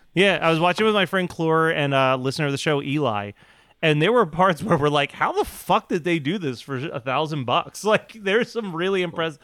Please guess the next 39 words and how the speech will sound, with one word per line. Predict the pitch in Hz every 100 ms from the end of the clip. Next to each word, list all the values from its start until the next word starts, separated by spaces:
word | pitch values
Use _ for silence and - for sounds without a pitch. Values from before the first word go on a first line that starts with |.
| - -
The | 202
only | 202 214 247
thing | 262
I |
can | 226 208
think | 180 175
of | 196 180 - - _ -
is | 175
that | 156 165
it | 160
was | 151
a | 147
thousand | - 151 151 175 175 170
dollars | 143 131 160 160
because | 135 143 147 131 - _ -
it | 156 131
feels | 175 175 180
like | 185
they're | 156 151
all | 147 143
young | 127 127 135 131
and | 120
fresh | - 123 117 135
out | 127
of | 120 -
college. | 107 113 135 139 - _ _ _
So | 160
maybe | 127 127
they | 147
were | 143
just | 139 120
reusing | 113 113 139 147 127 131 135 127
props | - 131 120 - -
that | 147 131
they | 131 123
had | 113 127 123 120
from, | 113 - 123 123
like, | 120 117 -
other | 139 120 127 123 123 127